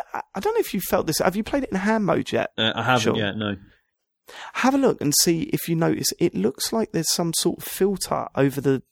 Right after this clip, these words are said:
Speaker 1: the graphic. Like, it
Speaker 2: Alright.
Speaker 1: feels like there's some sort of film filter over
Speaker 2: Okay.
Speaker 1: it. Uh, but I can't. It just might be me going mental. Um, but yeah, it doesn't look as clear as it does, obviously, on,
Speaker 2: <laughs>
Speaker 1: on, on the T V. But, uh, it doesn't matter. I mean, it still works perfectly and,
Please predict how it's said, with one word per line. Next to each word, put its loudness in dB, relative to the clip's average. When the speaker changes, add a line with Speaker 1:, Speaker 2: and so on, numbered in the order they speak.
Speaker 1:
the 4
graphic. 0
Like, 4
it 2
Speaker 2:
Alright. 6
Speaker 1:
feels 4
like 4
there's 0
some 0
sort -4
of -10
film 4
filter 0
over 4
Speaker 2:
Okay. 2
Speaker 1:
it. 0
Uh, -2
but 2
I 4
can't. 0
It 0
just -2
might 6
be 2
me 4
going 2
mental. 0
Um, 0
but 4
yeah, 6
it 2
doesn't 0
look -4
as -6
clear 2
as -4
it -4
does, -2
obviously, -2
on, 0
Speaker 2:
<laughs> -16
Speaker 1:
on, -4
on -4
the -4
T 0
V. 4
But, -4
uh, 0
it -10
doesn't -2
matter. 2
I -2
mean, 0
it 0
still 2
works 0
perfectly -2
and, -8